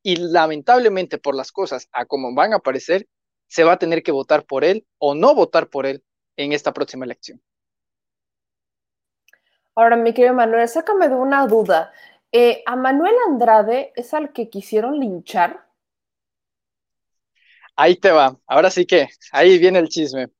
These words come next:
Speaker 2: Échame el
Speaker 1: Este
Speaker 2: chismecito, porque
Speaker 1: <laughs>
Speaker 2: acá tengo un video que fue
Speaker 1: Sí,
Speaker 2: el año pasado,
Speaker 1: estaría
Speaker 2: ¿no? El catorce
Speaker 1: espectacular.
Speaker 2: de ag-
Speaker 1: No, fue este año.
Speaker 2: ¿Fue
Speaker 1: Bueno,
Speaker 2: este
Speaker 1: o tal
Speaker 2: año?
Speaker 1: vez el año pa-,
Speaker 2: Tengo,
Speaker 1: sí,
Speaker 2: mira,
Speaker 1: creo
Speaker 2: tengo
Speaker 1: que
Speaker 2: ese
Speaker 1: fue este
Speaker 2: video
Speaker 1: año. Ajá.
Speaker 2: del,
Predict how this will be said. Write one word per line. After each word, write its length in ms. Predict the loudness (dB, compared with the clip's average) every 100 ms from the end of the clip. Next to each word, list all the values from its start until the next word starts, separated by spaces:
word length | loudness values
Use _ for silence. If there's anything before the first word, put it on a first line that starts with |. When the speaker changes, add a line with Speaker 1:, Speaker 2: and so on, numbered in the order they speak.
| _ _ -2
Speaker 2:
Échame 440 | 0 2 4 4
el 60 | 4
Speaker 1:
Este 140 | 4
Speaker 2:
chismecito, 800 | 6 6 4 4 2 4 2 4
porque 340 | 4 2 4 2
Speaker 1:
<laughs> 60 |
Speaker 2:
acá 400 | 2 2 2 0 -2
tengo 300 | -4 -2 -4
un 120 | -4
video 640 | -6 -2 0 0 -2 -6 -6
que 160 | -8
fue 220 | -6 0 2
Speaker 1:
Sí, 80 | 4 2
Speaker 2:
el 100 | 0
año 340 | -2 -4 -8
pasado, 300 | -6 -2 0
Speaker 1:
estaría 320 | 2 2 2
Speaker 2:
¿no? 140 | -2 -2
El 120 | -2
catorce 60 | 0
Speaker 1:
espectacular. 480 | -2 -2 0 2
Speaker 2:
de 60 | 4
ag- 140 | 2 -2
Speaker 1:
No, 280 | -2 -2 -4 _ _ _ _
fue 260 | -2 4 4
este 240 | 4 2
año. 320 | 2 2 -6 _ _ _ _ _
Speaker 2:
¿Fue 140 | 0
Speaker 1:
Bueno, 60 | 4
Speaker 2:
este 280 | 4 4 2
Speaker 1:
o 40 |
tal 100 | 2
Speaker 2:
año? 60 | 2
Speaker 1:
vez 160 | 0
el 80 | 0
año 180 | -2 -2
pa-, 180 | -4 -6 _ _ _ _ _
Speaker 2:
Tengo, 240 | -4 0 2
Speaker 1:
sí, 80 | 2
Speaker 2:
mira, 120 | 2
Speaker 1:
creo 100 | 2
Speaker 2:
tengo 80 | 4
Speaker 1:
que 60 | 2
Speaker 2:
ese 100 | 4
Speaker 1:
fue 100 | 4
este 120 | 4
Speaker 2:
video 120 | 0
Speaker 1:
año. 100 | -2
Ajá. 260 | -4 -4 -4 -14 _ _
Speaker 2:
del, 540 | -12 -2 0 0 -4